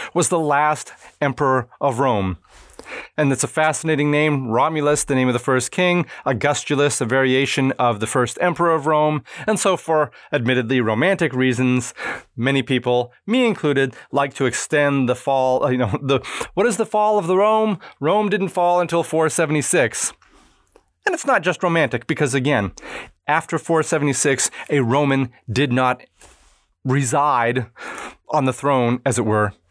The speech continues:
in Rome. Now, a fi-, a little footnote on that, the Roman system of government, okay, extended throughout the Middle East, and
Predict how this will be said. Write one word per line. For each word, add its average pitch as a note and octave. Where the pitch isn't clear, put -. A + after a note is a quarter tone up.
in A#2
Rome. F2+
Now, A#2+
a -
fi-, D#3+
a C3+
little C#3+
footnote E3
on A#2+
that, A#2
the C3
Roman F#3+
system F#3+
of B2
government, D3+
okay, B2
extended D#3+
throughout C#3
the C3
Middle C#3+
East, F3+
and C#3